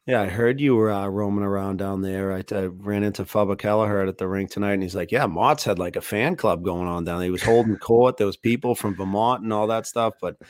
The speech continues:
Speaker 1: no, that's great. Obviously, Mike Twain's the, the man. And I saw that those guys, uh, Matt Miles involved. There's a bunch of,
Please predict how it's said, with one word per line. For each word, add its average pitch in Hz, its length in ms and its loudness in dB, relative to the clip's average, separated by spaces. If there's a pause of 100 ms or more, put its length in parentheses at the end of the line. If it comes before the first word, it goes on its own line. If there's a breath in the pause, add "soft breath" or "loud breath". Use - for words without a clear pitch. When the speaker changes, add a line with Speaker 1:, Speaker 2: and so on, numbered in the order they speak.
(200 loud breath)
Speaker 1:
no, 113 100 4
that's 113 200 6
great. 110 260 6
Obviously, 104 380 2
Mike 98 320 0
Twain's 95 400 -4
the, 85 320 -2
the 87 100 -8
man. 95 320 -2
And 95 80 0
I 95 60 0
saw 117 240 2
that 113 200 4
those 113 220 4
guys, 107 400 2
uh, 98 240 2
Matt 95 260 0
Miles 95 380 2
involved. 98 500 2
There's 95 140 -2
a 95 60 0
bunch 113 240 -2
of, 95 180 -2